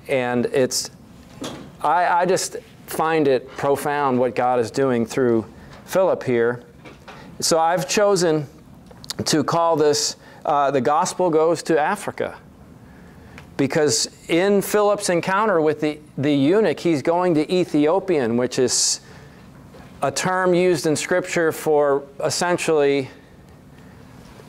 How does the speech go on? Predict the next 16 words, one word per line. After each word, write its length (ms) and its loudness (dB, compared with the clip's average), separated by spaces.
this 160 -2
might 200 0
be 180 2
a 180 -2
bit 180 0
simplistic, 580 0
but 140 2
in 100 2
the 60 2
Bible, 440 0
Ethiopia 600 0
refers 520 0
to 400 0
all 260 0
of 60 0
Africa 800 -2